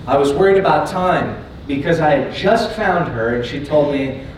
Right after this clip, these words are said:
about a medical condition she had, and my first thought was, "I didn't find him soon enough."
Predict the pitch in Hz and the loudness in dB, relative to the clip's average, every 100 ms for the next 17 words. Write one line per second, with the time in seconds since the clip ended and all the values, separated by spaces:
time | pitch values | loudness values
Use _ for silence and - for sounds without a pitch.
0 | - 120 117 120 139 143 - - 131 131 | -6 -2 0 2 2 0 -4 -6 -4 -4
1 | 135 123 131 120 113 120 117 113 113 131 | -6 -6 -4 -2 -2 0 -2 -2 -4 -2
2 | 131 123 127 123 120 110 - - - - | -4 -2 0 0 -2 -6 -10 -12 -14 -14
3 | 110 117 117 113 117 117 120 117 113 113 | -6 -4 -4 -4 -4 -4 -4 -4 -4 -6